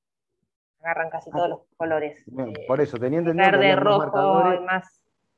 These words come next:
Speaker 2: y
Speaker 1: más.
Speaker 2: que col-, colocalizaban cuando se juntaban dos.
Speaker 1: Sí, en el caso, como en cualquier cosa que usa, eh, fluoróforos o, o marcadores fluorescentes,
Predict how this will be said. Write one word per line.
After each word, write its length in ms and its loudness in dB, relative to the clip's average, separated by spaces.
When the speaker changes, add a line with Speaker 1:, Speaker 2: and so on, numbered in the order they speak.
Speaker 2:
y 80 -12
Speaker 1:
más. 100 -12
Speaker 2:
que 140 -4
col-, 300 -2
colocalizaban 1000 -2
cuando 300 -6
se 100 -20
juntaban 480 0
dos. 320 -6
Speaker 1:
Sí, 440 -2
en 160 -4
el 100 -2
caso, 460 -2
como 180 -6
en 60 -6
cualquier 300 -2
cosa 240 -4
que 80 -2
usa, 760 -4
eh, 640 -12
fluoróforos 720 2
o, 520 -12
o 60 -20
marcadores 480 -4
fluorescentes, 680 -2